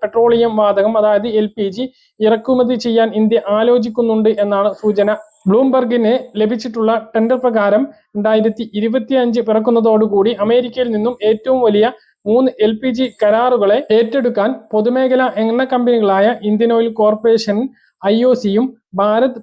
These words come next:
പെട്രോളിയം കോർപ്പറേഷൻ, ബി പി സി എല്ലും ഹിന്ദുസ്ഥാൻ പെട്രോളിയം കോർപ്പറേഷൻ,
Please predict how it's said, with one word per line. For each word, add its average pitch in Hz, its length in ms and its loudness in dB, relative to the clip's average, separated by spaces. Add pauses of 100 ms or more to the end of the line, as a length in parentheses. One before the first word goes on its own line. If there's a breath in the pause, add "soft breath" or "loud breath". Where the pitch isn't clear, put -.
പെട്രോളിയം 240 460 0
കോർപ്പറേഷൻ, 220 680 0
ബി 208 140 0
പി 220 200 -2
സി 226 180 -4
എല്ലും 208 320 2 (240 loud breath)
ഹിന്ദുസ്ഥാൻ 233 640 0
പെട്രോളിയം 233 480 2
കോർപ്പറേഷൻ, 220 640 0